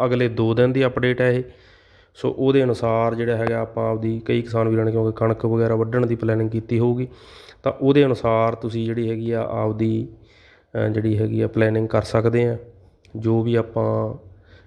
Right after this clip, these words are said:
ਅਗਾਊਂ ਪ੍ਰਬੰਧ ਆਪਾਂ ਕਰਨੇ ਹੁੰਦੇ ਆ, ਤਾਂ ਜਿਹੜੇ ਕਿਸ-, ਜਿਹੜੇ ਕਿਸਾਨ ਵੀਰਾਂ ਨੇ ਵਾਢੀ ਅਜੇ ਕਰਨੀ ਆ ਤਾਂ ਤੁਸੀਂ ਮੌਸਮ ਅਨੁਸਾਰ ਜਿਹੜਾ ਹੈਗਾ ਇੱਕ ਦੋ ਦਿਨ ਰੁਕ ਕੇ ਤੇ ਫਿਰ ਆਪਾਂ ਕਰ ਸਕਦੇ ਆ। ਬਾਕੀ ਪ੍ਰਮਾਤਮਾ ਕਿਰਪਾ ਕਰਨ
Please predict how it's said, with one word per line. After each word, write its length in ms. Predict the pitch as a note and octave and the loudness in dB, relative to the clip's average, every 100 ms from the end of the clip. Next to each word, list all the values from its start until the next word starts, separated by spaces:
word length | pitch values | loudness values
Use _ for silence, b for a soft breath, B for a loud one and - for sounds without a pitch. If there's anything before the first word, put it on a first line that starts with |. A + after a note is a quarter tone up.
| - | -6
ਅਗਾਊਂ 300 | A#2+ A2 A2+ | 2 4 4
ਪ੍ਰਬੰਧ 420 | A2+ A2 A2+ A#2+ | 2 2 2 2
ਆਪਾਂ 300 | A#2 - A2 | 0 -2 -4
ਕਰਨੇ 340 | G#2+ A2 A2+ A2+ | 0 0 2 2
ਹੁੰਦੇ 320 | A2 A#2 A#2 | 2 0 0
ਆ, 80 | A#2 B B B B B B B - - | -2 B B B B B B B -20 -4
ਤਾਂ 480 | A#2 A2+ A2+ A2+ G#2+ - | 0 2 2 0 -4 -6
ਜਿਹੜੇ 240 | A#2 A#2 A#2+ | -2 0 0
ਕਿਸ-, 160 | G2 - _ _ _ _ C#3+ | -4 -14 _ _ _ _ -8
ਜਿਹੜੇ 220 | C3 C#3 | 0 0
ਕਿਸਾਨ 280 | B2+ B2+ B2 | 4 2 2
ਵੀਰਾਂ 200 | A#2+ A#2+ | 2 0
ਨੇ 80 | A#2 | 0
ਵਾਢੀ 340 | A#2 A#2+ A#2+ | -2 0 -2
ਅਜੇ 120 | A2+ | -2
ਕਰਨੀ 400 | A#2 A2+ A2+ B2 | -2 -2 0 0
ਆ 60 | A#2+ | -2
ਤਾਂ 140 | A#2 | -4
ਤੁਸੀਂ 400 | - G#2+ A2 A2 - - - - _ - - A#2+ | -8 -6 -6 -6 -12 -20 -20 -20 _ -20 -8 2
ਮੌਸਮ 240 | B2 A#2+ | 4 4
ਅਨੁਸਾਰ 460 | A#2 G#2 G#2+ G2+ - - b b b | 2 0 -4 -6 -8 -20 b b b
ਜਿਹੜਾ 160 | A#2 A2 | -6 -4
ਹੈਗਾ 360 | G#2 G#2+ G#2+ - - | -2 -4 -6 -8 -8
ਇੱਕ 160 | A#2 A2 | -6 0
ਦੋ 120 | A2 | 2
ਦਿਨ 100 | G#2+ | 2
ਰੁਕ 260 | G#2 G2+ - | 0 -2 0
ਕੇ 220 | D#3 - B B B B - | 0 -2 B B B B -6
ਤੇ 160 | G#2 | -4
ਫਿਰ 200 | G#2 B2 | 0 2
ਆਪਾਂ 200 | A2+ G#2+ | 2 0
ਕਰ 120 | G2+ G#2 | -2 -2
ਸਕਦੇ 360 | A2 G#2+ B2+ | -2 -2 -2
ਆ। 60 | C3+ - B B B A2 | -4 -8 B B B -6
ਬਾਕੀ 320 | G#2 A#2+ A2 | -4 -2 -4
ਪ੍ਰਮਾਤਮਾ 460 | - A2 G#2 G#2+ | -2 -2 0 0
ਕਿਰਪਾ 280 | G#2 G#2 A2 | -2 -4 -2
ਕਰਨ 260 | A2 A#2+ | 0 0